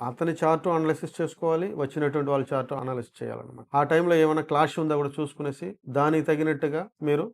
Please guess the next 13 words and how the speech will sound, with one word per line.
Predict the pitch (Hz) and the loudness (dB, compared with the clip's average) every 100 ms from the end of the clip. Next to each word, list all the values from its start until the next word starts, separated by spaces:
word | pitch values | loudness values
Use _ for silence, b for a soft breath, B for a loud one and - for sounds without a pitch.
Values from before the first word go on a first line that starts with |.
| - | -2
ఫర్దర్ | 156 151 156 | 0 4 2
ప్రిడిక్షన్స్ | 147 147 - 147 147 | 2 -2 -2 -6 -4
అంతా | 135 - | -6 -4
చేయడం | 127 147 147 | -6 -6 -6
మంచిదన్నమాట. | 117 120 117 110 117 - | -8 -8 -10 -12 -14 -8
ఎందుకంటే | 139 160 165 180 226 - - 135 | -4 -2 -2 -4 -6 -10 -8 0
జ్యోతిష్యుడికి | 175 185 170 180 165 185 208 190 139 | 0 0 -4 -4 -6 -4 -6 -6 -6
అక్కడ | 147 139 | -4 -2
ఎలాంటి | 135 143 139 135 | 0 0 -4 -6
సమస్య | 135 135 135 123 | -6 -6 -4 -2
రాకూడదు | 123 135 135 123 120 | 0 0 -2 -4 -6
కాబట్టి | 113 107 107 147 170 _ 143 | -10 -10 -12 -12 -12 _ 0
మాక్సిమం | 147 156 139 170 | 4 4 2 -2